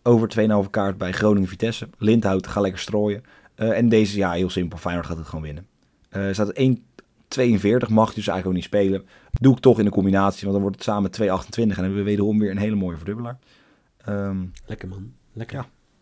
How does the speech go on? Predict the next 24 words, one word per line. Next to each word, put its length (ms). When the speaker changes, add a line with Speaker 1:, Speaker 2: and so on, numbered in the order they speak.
Speaker 1:
dat. 280
Speaker 2:
Dan 120
gaan 140
we 60
naar 120
de 80
derde 240
wedstrijd. 640
De 240
nervositeit, 1080
die, 180
eh, 120
die 240
begint 320
al 100
bij 80
mij, 220
want 220
het 120
is 100
pek 140
Zwolle 280
tegen 220
Sparta. 420